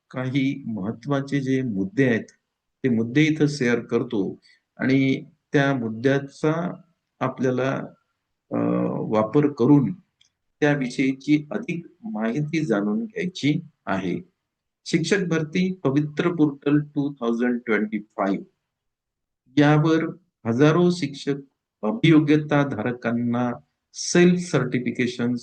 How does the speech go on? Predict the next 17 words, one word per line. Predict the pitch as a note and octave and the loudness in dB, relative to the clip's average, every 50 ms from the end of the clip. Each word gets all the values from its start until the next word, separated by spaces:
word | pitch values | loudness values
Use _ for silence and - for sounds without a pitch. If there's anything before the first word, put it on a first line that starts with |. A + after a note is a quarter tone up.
| - - - | -8 -8 -2
करता | - A2+ A2+ A2+ A2+ A2 A#2+ A#2 A#2 A#2 A2+ A#2 - - A2+ | 2 2 2 2 -2 -4 -4 -2 -2 -2 -2 -4 -8 -6 -4
येणार | A2 G#2+ G#2+ G#2+ G#2+ A2 A2 A2 A2 - - | -2 -2 0 -2 -2 -2 -2 -4 -4 -8 -6
नाही. | G2 G2 G2+ A2 A2 G#2 F2 D#2+ D2+ - _ _ _ _ _ _ _ _ _ _ - | -4 -2 0 2 2 2 0 -2 -6 -16 _ _ _ _ _ _ _ _ _ _ 2
त्याचं | D#3 D3+ D3+ F#3 F3+ | 2 2 4 4 4
महत्वाचं | F3 D3+ C#3 C3 D3+ D#3 D#3 E3 F#3+ G3+ G3 G3 - G#3+ G#3 G3+ | 6 6 6 6 4 4 2 2 2 2 4 4 4 4 4 4
कारण | - - C3+ C3+ C3+ C3+ C3+ C3+ C3 | 2 0 0 2 2 2 2 0 0
जे | B2 B2 A#2+ A2+ | -2 -2 0 0
आहे, | A2 G2+ F#2+ A2+ C#3 D3+ D3+ D3+ D3 - _ _ _ _ _ _ _ _ _ _ _ _ _ _ - D#3+ | 0 0 -2 0 2 2 2 0 -4 -12 _ _ _ _ _ _ _ _ _ _ _ _ _ _ 0 2
ते | E3+ F3 F#3 F#3 F#3 F#3 - - | 4 6 6 4 2 0 -2 -6
आता | E3 - - - | -6 -4 -2 -2
आपल्याला | B2 A2+ - B2 A#2 A2+ A#2 A#2+ | -2 -2 -2 -2 0 0 0 0
बघायचं | A2+ G#2 F#2 F2 F2+ F#2+ F#2 F2+ - - | -2 -2 -2 0 0 -2 -2 -4 -8 -14
आहे. | E2 - | -20 -20
तुम्हाला | - _ _ _ _ _ - C#3+ D3 D3 D3 D3 C#3+ | -20 _ _ _ _ _ 2 4 6 8 8 6 6
माहित | C#3 D3+ F#3+ F#3+ F3+ | 6 6 4 4 4
आहे | E3+ D3 C#3 C#3+ D3+ - _ _ _ _ _ _ _ _ _ _ - | 0 0 -2 -2 -4 -8 _ _ _ _ _ _ _ _ _ _ -4
की | E3 D#3 | -4 -2